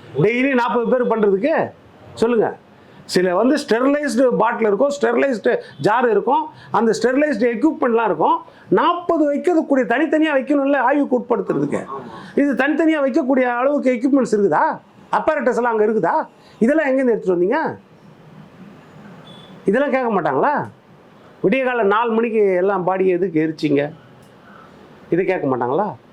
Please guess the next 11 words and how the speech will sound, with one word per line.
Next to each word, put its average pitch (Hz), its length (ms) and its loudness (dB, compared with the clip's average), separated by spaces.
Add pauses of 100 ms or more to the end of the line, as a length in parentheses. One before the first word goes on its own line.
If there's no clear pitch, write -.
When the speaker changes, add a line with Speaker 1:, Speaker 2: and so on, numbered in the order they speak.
(220)
Speaker 1:
சரி, 180 420 0 (120)
எங்களுக்கு 226 360 2
வந்து 226 180 2 (320)
நைட்டு 269 440 2
பண்ணணும்னு 214 400 2
சொல்லிட்டு 160 380 0 (380)
எங்களுக்கு 233 380 2
வேண்டுகோள் 226 480 2
விடுத்தாங்க 151 400 0 (500)
அவங்க 180 220 2
உறவினர்கள் 151 760 2